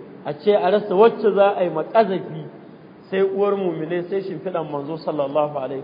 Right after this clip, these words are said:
wasallam. Shi yasa munafukai da munafukai na wannan zamanin namu, wanda suke jingina kansu da musulunci, duk sharrin su iri ɗaya ne. Suna caccanza al'amura, kuma har yau aƙida suke nan, har na yanzu nan da kuke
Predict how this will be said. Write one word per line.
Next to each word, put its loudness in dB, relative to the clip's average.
wasallam. -12
Shi 0
yasa 2
munafukai -2
da -8
munafukai 0
na 2
wannan 2
zamanin 0
namu, -4
wanda -6
suke -6
jingina -2
kansu -2
da 2
musulunci, -6
duk 4
sharrin 4
su -6
iri -4
ɗaya -8
ne. -12
Suna -2
caccanza -4
al'amura, 2
kuma -6
har 0
yau 6
aƙida -4
suke -12
nan, -4
har 4
na -2
yanzu 2
nan -2
da -2
kuke -4